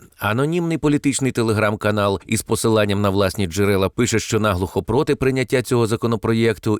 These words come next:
і нардеп від «За майбутнє» Петро Юрчишин і уся команда партії.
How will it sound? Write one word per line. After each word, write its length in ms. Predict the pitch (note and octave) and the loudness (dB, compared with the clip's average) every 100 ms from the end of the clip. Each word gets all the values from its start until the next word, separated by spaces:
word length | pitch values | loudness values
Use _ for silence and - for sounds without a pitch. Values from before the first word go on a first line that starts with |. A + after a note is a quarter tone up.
| - | 0
і 80 | A#2 | 2
нардеп 460 | B2 A2 A#2+ - | 2 2 -2 0
від 140 | A2+ G2 | -2 0
«За 220 | G2+ G2+ | 0 2
майбутнє» 680 | F#2 F2 G#2+ C#3+ D3+ D3+ - - | 0 -2 -2 -2 0 -2 -4 -2
Петро 340 | C3 - C#3 | 0 2 2
Юрчишин 580 | C3+ - C#3 C3 C#3 C3+ | 2 0 -4 -2 -4 -2
і 80 | B2+ | 0
уся 340 | A#2 - G2 | 0 2 0
команда 460 | F#2+ F#2+ F2+ F2+ F#2 | 0 0 0 0 0
партії. 600 | F#2 D#2+ D2 D#2+ A#1 G1+ | 0 -4 -4 -8 -10 -12